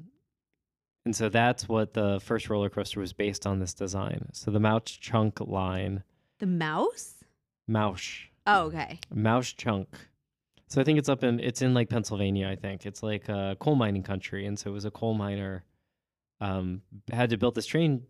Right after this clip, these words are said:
Speaker 1: train tracks because they were mining in the side of a mountain, but they had to get the coal down to the river. So they built a train, basically, train tracks, um, but it was totally gravity driven,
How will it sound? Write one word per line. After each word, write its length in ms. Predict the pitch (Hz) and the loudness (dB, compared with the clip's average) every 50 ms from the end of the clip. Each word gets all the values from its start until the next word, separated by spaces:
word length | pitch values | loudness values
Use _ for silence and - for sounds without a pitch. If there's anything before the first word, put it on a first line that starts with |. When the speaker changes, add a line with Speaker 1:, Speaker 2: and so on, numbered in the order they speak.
| _ - | _ -12
Speaker 1:
train 240 | - - 135 139 135 | -4 0 2 2 2
tracks 280 | 131 127 113 113 - | 2 0 0 0 -2
because 260 | - 113 104 120 113 107 | -4 -4 -2 -2 2 2
they 80 | 117 | 4
were 100 | 113 117 | 4 4
mining 340 | 107 107 104 107 110 110 110 | 4 2 2 2 2 2 0
in 80 | 107 107 | 0 -2
the 60 | 101 | -4
side 260 | - - 110 107 107 | -2 -2 0 0 0
of 80 | 101 98 | -2 -2
a 60 | 98 | -2
mountain, 540 | 98 101 104 110 104 101 107 98 98 92 - - | 0 0 0 0 -2 -2 -4 -6 -6 -8 -8 -8
but 120 | 113 101 | -8 -6
they 120 | 104 110 104 | -4 -4 -4
had 220 | 101 107 104 92 | -4 -4 -6 -6
to 60 | 107 98 | -6 -4
get 220 | - 113 107 - | -4 -4 -4 -4
the 80 | - 107 | -8 -12
coal 300 | - - 113 107 104 104 | -8 -6 -4 -4 -4 -4
down 400 | 95 107 98 101 101 104 104 101 | -4 -4 -2 -2 -2 -2 -2 -4
to 500 | - - 107 101 98 98 98 95 90 98 101 _ | -4 -6 -4 -4 -4 -4 -4 -6 -8 -10 -14 _
the 80 | - 101 | -8 -4
river. 460 | 104 120 123 107 101 95 - - - _ _ _ _ _ _ _ _ _ _ _ _ _ _ _ | -2 -2 -2 -4 -6 -8 -10 -14 -16 _ _ _ _ _ _ _ _ _ _ _ _ _ _ _
So 120 | - - 110 | -8 -6 -4
they 180 | 101 110 104 | -2 -2 -2
built 520 | 101 95 110 110 110 104 107 104 - - - - - _ _ _ _ _ _ _ _ _ _ _ _ _ _ _ _ _ _ _ _ _ _ _ - | -2 -2 0 0 0 0 0 -2 -6 -12 -14 -16 -20 _ _ _ _ _ _ _ _ _ _ _ _ _ _ _ _ _ _ _ _ _ _ _ -6
a 120 | - 98 | -4 -4
train, 540 | 95 - - 120 127 139 117 98 95 101 104 _ - | -4 -2 -2 0 2 2 2 0 -2 -4 -8 _ -6
basically, 420 | 98 98 - - 95 101 98 98 | -6 -6 -6 -8 -8 -8 -8 -8
train 260 | - - 117 117 120 117 | -4 -2 0 0 0 0
tracks, 520 | 113 110 98 92 95 92 - - - - _ _ _ _ _ _ _ _ _ _ _ _ - | 0 0 0 0 -2 -4 -8 -14 -18 -18 _ _ _ _ _ _ _ _ _ _ _ _ -4
um, 420 | - 104 101 95 90 90 90 90 90 - | -2 0 0 0 0 -2 -4 -8 -8 -4
but 120 | - 117 | -2 -2
it 40 | 113 | 0
was 200 | 107 107 110 101 | 0 -2 -4 -4
totally 340 | - 127 127 123 113 110 104 | -4 -4 -2 -2 -2 -4 -4
gravity 420 | - 127 127 143 143 123 107 104 98 | 0 0 2 2 2 0 0 -2 0
driven, 500 | 107 104 98 90 95 95 95 101 113 | 0 0 0 0 0 0 -2 -2 -4